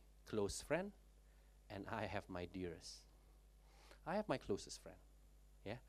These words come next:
I have my Facebook friend. Facebook friend itu yang kalau di, kalau di telepon, "Hey man, what's up?" "Hey, hey, hey." Kalau ketemu orang, "Hey, long time no see."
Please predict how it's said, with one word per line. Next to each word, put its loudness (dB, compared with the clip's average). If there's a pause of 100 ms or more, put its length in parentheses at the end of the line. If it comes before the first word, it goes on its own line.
(320)
I 8
have 6
my 6 (160)
Facebook 6
friend. 4
Facebook 4
friend 12
itu 8
yang 10
kalau 10
di, 6 (240)
kalau 10
di 6
telepon, 10
"Hey 12
man, 12
what's 12
up?" 12
"Hey, 10
hey, 4
hey." -2
Kalau 8
ketemu 4
orang, 8
"Hey, 4
long 6
time 10
no 8
see." -2